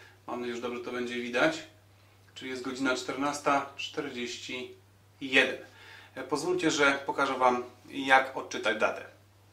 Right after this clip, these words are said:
Tutaj podobnie te dwa trójkąciki oznaczają miesiąc. Tutaj mamy dziesiątkę, w środku szóstkę, czyli dokładnie jest miesiąc dziewiąty, dzień szesnasty, czyli szesnasty września. Jak mówię, teraz, e, żeby to było lepiej dla Was zobrazowane, przejdziemy na stronę internetową.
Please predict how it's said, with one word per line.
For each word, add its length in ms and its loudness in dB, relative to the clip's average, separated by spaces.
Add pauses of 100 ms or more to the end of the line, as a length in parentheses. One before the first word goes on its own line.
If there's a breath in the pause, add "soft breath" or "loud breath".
(240)
Tutaj 220 2
podobnie 400 2
te 100 4
dwa 160 2
trójkąciki 540 -6
oznaczają 400 0
miesiąc. 460 2 (140)
Tutaj 240 -6
mamy 260 0
dziesiątkę, 580 2 (140)
w 40 -20
środku 380 -4
szóstkę, 460 0 (380 loud breath)
czyli 200 -8
dokładnie 440 0
jest 280 0
miesiąc 340 -4
dziewiąty, 420 -2
dzień 160 -2
szesnasty, 540 -4
czyli 200 -6
szesnasty 600 -4 (380 loud breath)
września. 400 4 (260 loud breath)
Jak 160 2
mówię, 120 6
teraz, 360 6
e, 380 8
żeby 220 2
to 100 0
było 180 2
lepiej 240 6
dla 120 6
Was 180 4
zobrazowane, 580 6
przejdziemy 340 0
na 80 2
stronę 320 0
internetową. 580 2